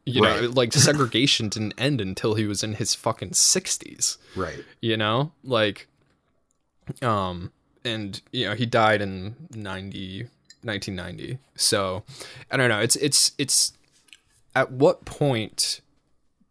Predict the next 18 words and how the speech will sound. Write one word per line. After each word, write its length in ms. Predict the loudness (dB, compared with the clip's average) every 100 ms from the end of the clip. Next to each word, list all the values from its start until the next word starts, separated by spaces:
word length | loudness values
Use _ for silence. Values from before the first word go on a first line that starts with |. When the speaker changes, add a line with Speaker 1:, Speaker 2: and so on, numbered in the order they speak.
| _ _ _ _
Speaker 1:
can 200 | -6 0
someone 400 | 4 4 2 2
get 200 | 0 0
canceled 480 | -2 -4 -2 -2 -4
for 160 | -6 -6
their 180 | -6 -10 _ _
past? 520 | -6 -4 -2 0 -2 0
Like, 240 | -4 -4 -16 -20 -20 -8
how 240 | 4 4
far 400 | 4 4 6 6
back 400 | 4 2 2 2
enough 560 | -2 -2 -4 -6 -10 -12 _ _ _ _ _ _ _ _ _ _ -2
is 560 | 0 0 2 2 2 -4 _ _ _ _ _ _ _ _ _ _ _ -4
a 80 | 0
shitty 440 | 4 4 4 2
way 240 | 2 2 2
of 120 | -2
thinking 600 | -4 -4 -4 -6 -8 -12